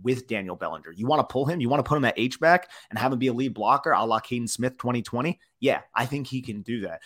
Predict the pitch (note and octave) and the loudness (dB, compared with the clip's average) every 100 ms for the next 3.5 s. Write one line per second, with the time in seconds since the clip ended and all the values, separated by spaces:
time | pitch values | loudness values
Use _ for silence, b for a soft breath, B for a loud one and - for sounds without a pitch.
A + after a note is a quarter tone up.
0 | B - G#2+ - D3 G#2 B2 E3+ E3 C3+ | B -12 -8 -4 -4 2 8 8 6 -6
1 | - A2 A#2 G#2+ F#2 F2+ b - B2 C3+ | -6 -6 -6 -6 -10 -14 b -2 0 0
2 | A#2 A#2 B2+ C3+ A#2 A2+ G#2 F2+ G2 A2 | -4 0 0 0 -2 -2 -4 -2 0 0
3 | G#2+ F2+ G2 - - | -2 -4 -8 -8 -12